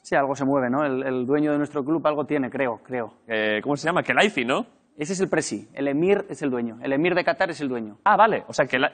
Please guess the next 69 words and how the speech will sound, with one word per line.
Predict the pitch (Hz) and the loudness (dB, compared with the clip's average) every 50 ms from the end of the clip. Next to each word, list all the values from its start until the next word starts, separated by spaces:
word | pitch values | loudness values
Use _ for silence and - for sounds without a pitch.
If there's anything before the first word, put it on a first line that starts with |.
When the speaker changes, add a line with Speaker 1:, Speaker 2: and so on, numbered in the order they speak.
| - - - - - - _ _ _ | -6 -12 -20 -20 -20 -20 _ _ _
Speaker 2:
<laughs> | _ _ _ _ _ _ _ - _ - | _ _ _ _ _ _ _ -20 _ -2
que | 117 | 0
la | 127 151 | 2 2
dice | 160 - 190 | 4 2 2
que | 180 175 151 | 2 2 4
ya | 139 151 156 175 | 6 6 6 6
es, | 170 - - - | 6 2 -2 -4
que | - 131 | -2 2
ya | 131 151 | 2 2
es | 160 175 | 4 2
un | 180 170 | 2 2
magnate, | 175 165 160 175 - 160 208 196 | 2 2 2 2 2 2 2 2
ni | 180 160 | 2 2
siquiera | 147 - 135 123 175 180 185 170 | 0 0 0 2 4 4 4 4
es | 156 | 2
el | 156 143 143 | 2 2 4
dueño. | 180 196 156 123 110 - | 4 4 4 2 2 2
Hay | 147 165 185 | 4 4 4
otro | 180 170 180 | 4 4 2
por | 156 160 143 | 2 2 2
encima. | 135 139 202 214 175 139 120 - - | 2 2 2 2 2 0 -2 -4 -10
Speaker 1:
El | 131 120 | -14 -8
presidente | 139 143 131 135 147 156 160 156 170 | -6 -6 -2 -2 0 0 0 0 0
creo | 151 165 160 139 | 0 -2 -2 -4
que | 160 | -4
es | 170 - - | -6 -6 -6
un... | 165 160 156 156 151 151 147 131 | -6 -4 -4 -4 -4 -4 -2 -2
Bueno, | 160 165 127 | 0 0 0
creo | - 135 139 143 | 0 0 0 0
no, | 135 139 131 123 | 2 2 0 0
es | 123 - - - | -2 -6 -6 -6
un | 139 131 120 | -6 -6 -4
tenista | 135 135 143 143 139 - 147 | -2 -2 -2 -2 -2 -4 -4
importante | 139 131 139 131 123 147 143 139 135 127 | -4 -2 -4 -2 0 0 0 0 -2 -2
dentro | 127 135 123 135 139 | -2 -2 -2 -2 -2
de | 139 139 | -2 0
lo | 135 127 | -2 -2
que | 139 | -4
es | 131 - | -6 -4
Qatar | - 135 - 156 170 - | -4 -2 0 0 0 0
y | 185 | 0
lo | 139 127 | -2 -2
puso | - 135 - 165 | -4 -4 -2 2
Speaker 2:
Era | - 165 180 | 4 4 4
Speaker 1:
el | |
presidente. | - 170 151 165 196 - - 170 | 4 4 4 4 2 2 2 0
Speaker 2:
tenista, | 104 90 - - _ _ _ | 0 0 -6 -16 _ _ _
sí, | - 143 151 | -4 -4 -4
efectivamente. | - 123 101 - 147 135 147 156 - 98 90 _ _ _ - | -4 -4 0 0 2 2 2 0 -4 -8 -12 _ _ _ -10
Eh, | 92 104 104 101 101 101 101 101 101 98 98 95 95 92 87 - _ _ _ - | -6 -4 -4 -2 -2 -2 -2 -2 -2 -2 -2 -4 -6 -6 -10 -12 _ _ _ -6
y, | 127 131 | -4 -4
o | 123 | -2
sea, | - 147 | -2 -2
que | 107 131 | 0 2
hay | 143 165 185 | 4 4 4
otro | 185 202 190 | 4 4 2
por | - 156 143 | 2 2 0
encima | 131 135 185 170 143 | 0 0 0 2 2
de | 160 196 | 2 0
ese. | 202 - - - _ _ | -2 -4 -10 -16 _ _
Speaker 1:
Sí. | _ - - 104 98 - _ | _ -14 -12 -12 -12 -8 _
Speaker 2:
¿Quién | - 139 143 | -2 0 0
es? | 190 180 - - - _ _ _ _ _ _ _ _ _ _ _ _ _ | 0 -2 -4 -8 -14 _ _ _ _ _ _ _ _ _ _ _ _ _
Speaker 1:
Yo | - 117 139 151 | -6 -2 0 2
no | 160 | 2
lo | 160 | 2
he | 147 | 2
visto | 139 131 - 120 | 2 0 -2 -4
todavía. | 117 120 117 110 107 107 104 | -4 -2 -2 -4 -4 -6 -10